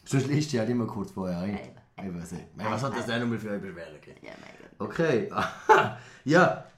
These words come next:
Speaker 1: den Aspekt, dass das alles eine fette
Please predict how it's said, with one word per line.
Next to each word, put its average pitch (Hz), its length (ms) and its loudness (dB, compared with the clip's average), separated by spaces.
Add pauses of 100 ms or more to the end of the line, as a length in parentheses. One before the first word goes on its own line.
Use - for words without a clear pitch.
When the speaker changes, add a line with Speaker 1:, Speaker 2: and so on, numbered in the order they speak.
(200)
Speaker 1:
den 151 160 4
Aspekt, 151 600 2 (160)
dass 131 260 0
das 135 180 0
alles 131 320 -2
eine 123 100 2
fette 135 340 -2